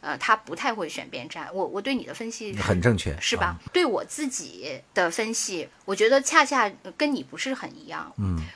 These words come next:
Speaker 1: 你说我性格平和吧，我也还好吧，但是我觉得我最主要的一个问题是我喜新厌旧，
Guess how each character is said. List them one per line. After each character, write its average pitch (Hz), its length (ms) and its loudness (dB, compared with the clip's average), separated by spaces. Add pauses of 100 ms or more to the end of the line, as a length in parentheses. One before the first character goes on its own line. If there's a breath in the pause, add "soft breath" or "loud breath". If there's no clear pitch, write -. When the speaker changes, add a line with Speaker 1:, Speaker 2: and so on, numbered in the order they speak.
(120)
Speaker 1:
你 208 280 -6
说 311 180 2
我 277 140 4
性 285 200 2
格 196 180 4
平 254 300 -4
和 143 220 -4
吧， 120 180 -2
我 214 160 -4
也 254 200 0
还 196 300 4
好 - 260 2
吧， - 140 -6
但 311 120 6
是 320 60 4
我 202 120 2
觉 170 140 -2
得 233 80 2
我 202 100 4
最 320 240 0
主 - 160 -8
要 233 160 2
的 220 80 -2
一 170 100 -6
个 185 100 -6
问 214 180 -6
题 127 240 -12
是 - 380 -4 (420 soft breath)
我 185 100 -2
喜 - 160 0
新 233 220 -2
厌 240 200 -2
旧， 214 300 -4